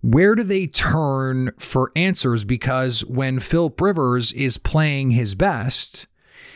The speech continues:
he is getting the ball out of that back foot,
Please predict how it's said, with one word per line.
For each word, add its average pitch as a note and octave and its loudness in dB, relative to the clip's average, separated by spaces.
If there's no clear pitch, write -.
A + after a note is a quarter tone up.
he - 2
is C3+ 2
getting B2 0
the E3+ 2
ball A#2+ 0
out A2 0
of B2+ -2
that A#2+ -4
back B2+ -2
foot, C3+ -4